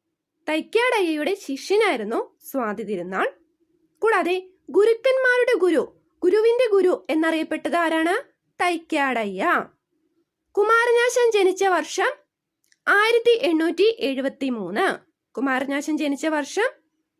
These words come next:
ആയിരത്തി എണ്ണൂറ്റി എഴുപത്തിമൂന്ന്. അടുത്തത്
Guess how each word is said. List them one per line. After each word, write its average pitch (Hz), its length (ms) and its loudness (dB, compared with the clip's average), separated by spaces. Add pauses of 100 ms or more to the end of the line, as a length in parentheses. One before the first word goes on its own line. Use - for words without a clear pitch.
(200)
ആയിരത്തി 440 420 2
എണ്ണൂറ്റി 302 680 0
എഴുപത്തിമൂന്ന്. 240 840 -4 (1000)
അടുത്തത് 294 360 0